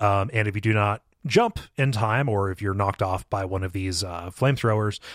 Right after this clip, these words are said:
or if you go to make an attack on some of these hanged men to initiate the second phase, you might land where this thing is walking around. You know, this is a multi-story tall, you know, construct made of these. Uh, it has a stomp attack that if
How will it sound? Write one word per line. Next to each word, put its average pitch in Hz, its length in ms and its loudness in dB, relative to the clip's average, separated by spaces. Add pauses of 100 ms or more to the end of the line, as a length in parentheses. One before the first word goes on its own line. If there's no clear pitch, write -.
(120)
or 113 240 4
if 104 80 -2
you 107 100 -2
go 113 220 4
to - 120 -4
make 110 200 2
an 104 80 -2
attack 107 480 2
on 104 180 -2
some 104 140 -2
of 101 80 -6
these 92 160 -4
hanged 156 260 -2
men 101 240 0 (300)
to 117 100 0
initiate 104 380 0
the - 80 -6
second 98 320 0
phase, 113 400 0 (280)
you 147 120 4
might 151 240 2
land 110 480 2
where 110 280 0
this 101 220 0
thing 98 180 -6
is 90 120 -4
walking 98 360 -6
around. 107 400 0
You 104 100 -4
know, 98 60 -4
this 101 160 -2
is 104 60 -4
a 101 60 2
multi-story 98 640 -2
tall, 92 440 -4 (360)
you 104 100 -2
know, 87 200 -4 (100)
construct 117 640 0 (100)
made 104 220 -2
of 90 120 -6
these. 90 320 -8 (440)
Uh, 107 180 4
it 113 80 -2
has 139 180 2
a 113 60 0
stomp 254 380 2
attack 95 500 0
that 117 240 0 (140)
if 196 320 2